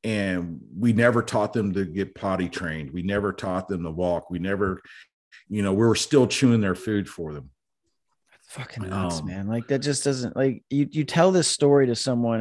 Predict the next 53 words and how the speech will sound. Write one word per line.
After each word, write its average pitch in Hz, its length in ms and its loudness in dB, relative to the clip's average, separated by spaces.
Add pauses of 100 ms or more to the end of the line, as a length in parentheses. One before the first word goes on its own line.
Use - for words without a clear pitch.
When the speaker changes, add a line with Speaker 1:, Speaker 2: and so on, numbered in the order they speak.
Speaker 2:
who, 117 300 -2
who 117 140 -8
goes 123 200 4
back 113 360 4
and 98 100 -6
looks 117 300 -2
on 90 180 -4
it, 87 120 -6 (840)
uh, 113 180 0 (120)
like, 113 240 4 (100)
you 135 120 4
know, 117 120 4
fifty, 147 400 -2
seventy 127 400 2
years 139 260 0
from 107 140 -6
now, 98 200 -2
they're 117 120 0
gonna 127 180 2
be 120 140 2
like, 113 300 2 (1160)
"Really? 339 400 4
That's 170 280 4
what 208 100 0
they 220 120 8
didn't 285 280 0
do?" 359 320 6 (320)
'Cause 160 140 2
it 156 80 -2
seems 233 360 -2
so 160 240 2
obvious, 101 560 -8
right? 120 200 2
Like, 131 140 4
it 131 100 2
seems 180 340 0
like 139 180 4
the 113 80 -4
fixes, 123 520 -2
as 117 200 6
you 104 60 -4
just 107 240 -4
pointed 107 300 0
out, 104 240 4
would 113 120 2
have 107 80 -2
been 101 140 -2
so 95 200 0
obvious 107 420 2
along 101 240 -4
the 92 60 -6
way 120 260 4
that, 101 220 2